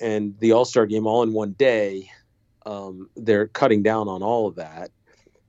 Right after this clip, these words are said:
but it's still going to be a significant chunk. And you think about all the money the league is losing in revenue because of these empty arenas, and there's a lot to make up.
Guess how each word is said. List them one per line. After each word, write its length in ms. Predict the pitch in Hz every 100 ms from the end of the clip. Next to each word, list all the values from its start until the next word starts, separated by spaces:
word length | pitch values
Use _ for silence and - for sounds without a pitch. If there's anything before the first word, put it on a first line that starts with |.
| _
but 200 | 98 123
it's 140 | 117 -
still 240 | - 151
going 220 | 135 127
to 80 | 117
be 100 | 110
a 60 | 104
significant 540 | 107 104 107 98 95
chunk. 260 | - 107 98
And 100 | 95
you 60 |
think 200 | 95 113
about 240 | 107 101 104
all 240 | 113 110
the 80 | 113
money 240 | 107 104 95
the 80 |
league 280 | 95 101 95
is 280 | 95 - -
losing 720 | 107 110 117 113 104 95 90 - _ _
in 180 | - 98
revenue 480 | 95 104 104 92 85
because 300 | 82 - 95
of 80 | 92
these 180 | 92 101
empty 260 | 98 98
arenas, 640 | 90 95 120 107 90 82 - _ _ _ _ -
and 100 | 92
there's 100 | 87
a 80 |
lot 300 | 90 107 110
to 100 | -
make 300 | 104 98 90
up. 200 | 113 95